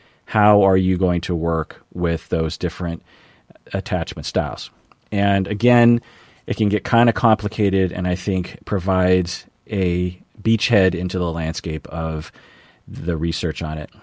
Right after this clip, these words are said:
And there are some paragraphs in this book that I find to be very inspirational, and I will reread them sometimes. These,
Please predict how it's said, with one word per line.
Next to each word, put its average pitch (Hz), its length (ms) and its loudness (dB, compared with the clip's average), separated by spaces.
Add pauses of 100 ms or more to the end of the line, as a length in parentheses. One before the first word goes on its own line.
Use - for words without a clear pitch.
(300)
And 92 560 -2
there 104 200 2
are 101 40 4
some 98 400 2
paragraphs 104 960 4
in 98 180 -2
this 90 160 0
book 82 360 -2
that 87 200 -2
I 82 120 -2
find 85 320 -4
to 82 60 -4
be 80 300 -6 (500)
very 139 220 6
inspirational, 110 720 2 (320)
and 85 640 -6
I 85 140 -4
will 85 160 -4
reread 90 580 -2
them 73 200 -10
sometimes. - 580 -14
These, - 360 -12